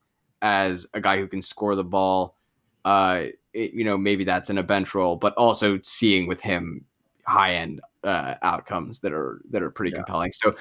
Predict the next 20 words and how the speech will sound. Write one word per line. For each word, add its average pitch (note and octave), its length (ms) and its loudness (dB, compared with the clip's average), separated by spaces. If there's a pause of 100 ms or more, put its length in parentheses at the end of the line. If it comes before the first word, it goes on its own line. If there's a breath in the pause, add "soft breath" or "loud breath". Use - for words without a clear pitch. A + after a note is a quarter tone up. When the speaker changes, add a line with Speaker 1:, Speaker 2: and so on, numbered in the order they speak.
(160 loud breath)
Speaker 1:
so C3+ 180 8
when C3 120 6
I C3 80 4
talk C#3 180 6
about A2+ 180 6
Malachi G2+ 560 4 (520)
being A#2+ 320 6
well A2+ 260 6
above G2+ 520 2 (920)
these B2 320 0
guys, G#2 420 2
I, A2+ 300 4
I'm G#2 120 0
not F2+ 220 4
including F#2 340 -6
Riller F#2 260 -2
in F2+ 100 -4
that. F2+ 260 -2
Riller G2+ 300 0
is - 580 -6